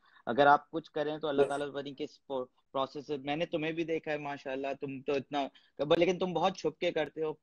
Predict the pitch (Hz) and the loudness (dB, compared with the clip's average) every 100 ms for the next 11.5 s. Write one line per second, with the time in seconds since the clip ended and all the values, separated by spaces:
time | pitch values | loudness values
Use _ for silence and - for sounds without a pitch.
0 | _ 143 143 131 127 143 131 123 117 147 | _ -6 -2 0 0 -2 -4 -4 -2 -2
1 | 139 135 135 131 127 123 127 123 117 127 | -4 -4 -6 -6 -6 -6 -4 -4 -2 -2
2 | 120 117 113 - 131 - _ _ - 123 | -2 -2 -2 -2 -8 -8 _ _ -4 0
3 | 147 139 135 156 190 160 143 190 170 139 | 2 2 0 2 4 6 6 6 4 4
4 | 139 147 143 139 143 - 139 113 - _ | 4 4 2 0 -2 -8 -10 -8 -10 _
5 | - _ _ _ _ _ _ _ - - | -20 _ _ _ _ _ _ _ -20 -20
6 | _ - - 139 - 240 147 143 165 214 | _ -10 4 6 6 4 4 4 4 6
7 | 131 156 151 139 185 - - 180 180 160 | 6 8 6 4 -2 -4 -4 -4 -4 -4
8 | 180 185 170 170 160 175 175 165 156 151 | -4 -4 -4 -4 -4 -4 -6 -6 -6 -8
9 | 165 160 151 131 - 156 123 117 113 156 | -6 -8 -6 -6 -4 -6 -6 -12 -6 0
10 | 165 214 214 196 180 185 170 156 180 175 | 2 2 2 4 4 4 0 -10 -6 -4
11 | 175 165 139 151 156 | -6 -10 -12 -10 -12